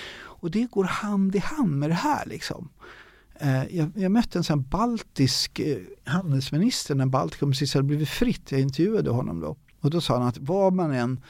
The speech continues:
var det än är en flygkatastrof i världen så är det alltid en eller två döda svenskar. Mitt mål som handelsminister är att det ska även vara ett eller två döda litauer ombord på alla flygplan. Och det, man förstår vad man menar, eller hur?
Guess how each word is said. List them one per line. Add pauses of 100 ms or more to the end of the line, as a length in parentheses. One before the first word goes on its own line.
(320)
var
det
än
är
en
flygkatastrof
i
världen
så
är
det
alltid
en
eller
två
döda
svenskar. (1000)
Mitt
mål
som
handelsminister
är
att
det
ska
även
vara
ett
eller
två
döda
litauer
ombord
på
alla
flygplan. (880)
Och
det, (120)
man
förstår
vad
man
menar,
eller
hur?